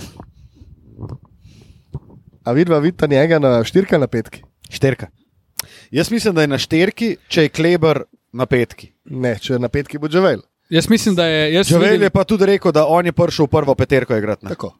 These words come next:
Speaker 1: Da je sprejel pogodbo, ponudbo Dallasa, zato ker ima možnost igrati v prvi.
Speaker 2: Ampak jaz vidim pač njega, pa,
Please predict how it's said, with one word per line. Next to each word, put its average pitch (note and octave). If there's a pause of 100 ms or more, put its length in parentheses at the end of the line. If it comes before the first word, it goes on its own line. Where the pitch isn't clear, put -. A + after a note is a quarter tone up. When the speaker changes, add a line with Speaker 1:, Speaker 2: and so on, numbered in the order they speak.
(140)
Speaker 1:
Da D3
je D3
sprejel D#3+
pogodbo, C#3+
ponudbo C#3
Dallasa, D3+
zato C3
ker C#3
ima C3+
možnost C3+
igrati B2
v -
prvi. -
Speaker 2:
Ampak D#3
jaz G3
vidim F#3+
pač F3+
njega, F#3
pa, D3+